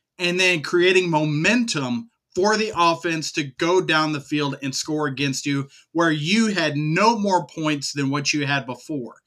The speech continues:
So don't tell me about, "Oh, well, they always, you know, go for it, so they should always go for it."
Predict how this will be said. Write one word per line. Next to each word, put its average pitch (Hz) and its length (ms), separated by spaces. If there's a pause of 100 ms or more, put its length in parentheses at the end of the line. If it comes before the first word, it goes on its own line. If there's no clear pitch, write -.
(320)
So 165 440 (240)
don't 220 340
tell 233 280
me 220 160
about, 175 480 (280)
"Oh, 175 280
well, 160 240
they 170 220
always, 160 760
you 156 120
know, 147 140
go 180 240
for 131 200
it, 117 80
so 156 180
they 165 140
should 160 180
always 135 360
go 123 220
for 113 260
it." - 60